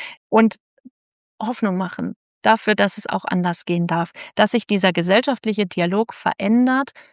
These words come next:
hin, wie wir wirklich Arbeit gestalten wollen,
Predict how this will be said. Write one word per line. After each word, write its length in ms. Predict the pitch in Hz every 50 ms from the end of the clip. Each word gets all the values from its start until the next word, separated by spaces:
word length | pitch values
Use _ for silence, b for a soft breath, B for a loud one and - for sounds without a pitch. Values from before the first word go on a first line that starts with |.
| B _
hin, 380 | - 214 254 254 254 262 262 b b b b b b
wie 300 | - 190 240 247 247 220
wir 220 | 208 226 226 202 180
wirklich 460 | 180 196 208 - - 190 - - -
Arbeit 420 | 185 202 214 208 196 196 185 -
gestalten 680 | - 175 - - - 175 185 226 254 - - 240 226 196
wollen, 380 | 202 208 214 233 254 269 285